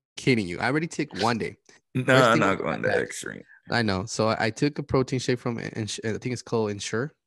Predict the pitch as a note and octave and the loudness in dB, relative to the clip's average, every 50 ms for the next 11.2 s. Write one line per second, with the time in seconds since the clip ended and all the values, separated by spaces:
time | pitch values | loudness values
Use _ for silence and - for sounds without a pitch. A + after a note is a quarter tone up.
0 | _ - G#2+ G2+ - - A2+ A2+ G#2+ - - - G#2+ G#2+ G#2+ - A#2 A#2 A#2 A2+ | _ -10 -10 -8 -6 -4 -2 -4 -4 -4 -4 -2 -2 -2 -4 -6 -6 -6 -6 -6
1 | A2+ A2+ - - A#2 A2+ - A#2+ A2+ G2 G2+ G2 - A2 G#2+ F#2 F2 F2 E2 E2 | -8 -6 -6 -6 -6 -6 -6 -6 -6 -4 -6 -6 -4 -2 0 2 2 2 2 2
2 | E2 G2 G#2 A#2+ - _ _ _ - - A#2+ - - - G2 - F#2+ F#2 F#2 F2+ | 0 0 -2 -2 -4 _ _ _ -18 -16 -14 -8 -6 -6 -6 -4 -6 -6 -4 -4
3 | F#2 G#2 - - - - G#2 G#2 A#2 A#2+ A2 F#2+ F2+ F#2 G#2 A2+ - _ _ _ | -6 -6 -8 -8 -6 -4 -4 -4 -2 -4 -4 -4 -6 -6 -8 -10 -14 _ _ _
4 | - - - - - - - - - - - - - _ - G2+ G2 F#2+ F#2 F#2 | -20 -20 -20 -20 -20 -20 -20 -20 -20 -20 -20 -20 -18 _ -6 -2 -2 0 0 0
5 | F#2 F#2 F#2 F#2 F2+ F2+ F2+ F2+ F#2 F#2 F#2+ _ - - - G2+ F#2+ - - G2 | -2 -2 -2 -4 -4 -6 -6 -8 -10 -14 -18 _ -14 -10 -8 -8 -4 -2 -2 -2
6 | - - G2 F2+ F2+ F#2+ - - - - - - _ _ _ _ _ _ _ _ | -2 0 0 0 0 -2 -4 -8 -10 -14 -16 -18 _ _ _ _ _ _ _ _
7 | _ _ _ _ - - - - - E2 D#2+ B2 - - - - - - - _ | _ _ _ _ -16 -12 -10 -8 -8 -8 -6 -4 -4 -6 -6 -8 -16 -18 -20 _
8 | _ _ _ _ _ _ _ _ _ _ _ _ _ _ - - C#3 D3+ D3 C#3+ | _ _ _ _ _ _ _ _ _ _ _ _ _ _ 0 2 2 2 2 0
9 | C3+ C3+ - - - A2 A2 A2+ - - A2+ G#2 G2+ F#2+ F#2 F#2 - - F#2 F2+ | -2 -2 -4 -6 -6 -4 -4 -4 -4 -6 -6 -6 -4 -6 -6 -8 -8 -10 -10 -10
10 | F2 D#2+ D#2 - - - C#2+ - - - - _ _ _ _ _ _ - A2 A2+ | -10 -10 -10 -12 -12 -14 -14 -14 -16 -20 -20 _ _ _ _ _ _ -8 -6 -4
11 | B2 B2 A#2+ | -4 -4 -6